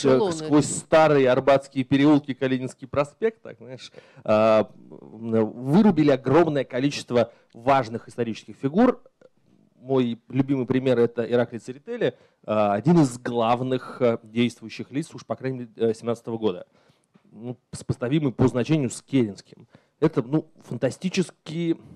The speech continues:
Speaker 1: важная, э, мощная фигура, которого просто вычеркнули из всех учебников, из всех исторических книг, э, чтобы, чтобы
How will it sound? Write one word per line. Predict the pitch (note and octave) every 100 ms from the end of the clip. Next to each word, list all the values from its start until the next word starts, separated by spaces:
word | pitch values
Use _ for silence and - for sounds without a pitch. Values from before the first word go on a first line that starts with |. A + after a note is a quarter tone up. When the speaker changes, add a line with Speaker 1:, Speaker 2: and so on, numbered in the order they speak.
| - -
Speaker 1:
важная, | A#2+ B2+ D3 C#3+ C#3+ C#3 C3+ _ _ _
э, | A2+ A2 G#2
мощная | A2+ B2 C3+ D3+ - C#3 C3+
фигура, | - D#3+ F#3+ A#2 - _ _ _
которого | - - F#3 D3+
просто | - D#3+ D#3+ -
вычеркнули | B2+ C3 D#3+ A#2+ - B2 A#2
из | A#2+
всех | - B2 -
учебников, | A#2+ B2+ A2+ G2 A2 _
из | A2+ G#2+
всех | - A#2 -
исторических | - A#2 A2 - -
книг, | F#3 B3 - _ _ -
э, | A2+ A2 G#2+
чтобы, | - F3+ D3+ B2+ A2+ G#2+ A2
чтобы | - C#3+ C#3